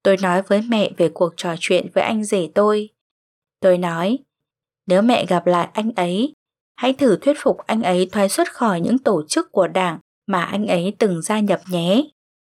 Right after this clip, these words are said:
Hôm sau, mẹ tôi gặp anh rể tôi ở công viên. Sau một cuộc trò chuyện ngắn ngủi, anh đã đồng ý làm tam thoái. Hai, bà tôi đọc bài viết hai lần.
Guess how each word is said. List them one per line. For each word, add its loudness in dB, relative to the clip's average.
Hôm 2
sau, -2
mẹ 0
tôi 2
gặp 0
anh 0
rể 2
tôi 2
ở 0
công -4
viên. 0
Sau -4
một 0
cuộc 0
trò -2
chuyện -2
ngắn -2
ngủi, 2
anh -4
đã 0
đồng 0
ý -2
làm 0
tam -4
thoái. -2
Hai, -2
bà 2
tôi 4
đọc 0
bài -2
viết 0
hai 0
lần. -2